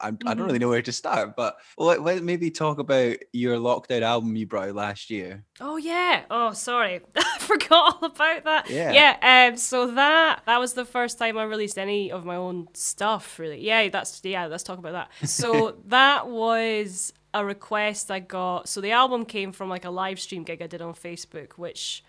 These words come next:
Speaker 2: I was supposed to do a gig before the pandemic started for this compilation album called Lassie's Elise. So just, like, one of my songs was just gonna be on it, and the, the lassie doing it had an idea of, like, putting on a big gig in Leith Depot or something, and then obviously everything shut down, and she was like, "Cool, we're gonna do it as a live stream. Everyone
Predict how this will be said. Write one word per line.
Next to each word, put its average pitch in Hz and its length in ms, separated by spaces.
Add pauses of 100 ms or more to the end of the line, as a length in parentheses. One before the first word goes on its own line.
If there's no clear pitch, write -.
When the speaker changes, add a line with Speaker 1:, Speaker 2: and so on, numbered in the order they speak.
(100)
Speaker 2:
I - 60
was 175 100
supposed - 360
to 226 60
do 208 160
a 185 60
gig 180 400
before 196 180
the 180 60
pandemic 175 560
started 160 380
for 165 500
this 175 240
compilation 180 560
album 170 260
called 165 220
Lassie's 165 380
Elise. 175 280
So - 120
just, 165 200
like, 139 140
one 160 200
of 160 80
my 151 100
songs 170 300
was 175 140
just - 140
gonna 156 120
be 156 120
on 160 180
it, 165 140 (400)
and 156 400
the, 165 360
the 170 160
lassie 170 320
doing 170 220
it 160 220
had 160 220
an 156 60
idea 160 300
of, 151 80
like, - 140
putting 135 160
on 160 80
a 156 40
big 151 220
gig 202 320 (300)
in 175 160
Leith 175 160
Depot 220 280
or 240 140
something, 254 560
and 170 140
then 165 120
obviously 156 300
everything 156 220
shut - 280
down, 170 300
and 165 80
she - 160
was 160 80
like, 156 220
"Cool, 349 200
we're 196 80
gonna 233 160
do 254 120
it 226 40
as 208 60
a 240 60
live 262 280
stream. 214 280
Everyone 208 420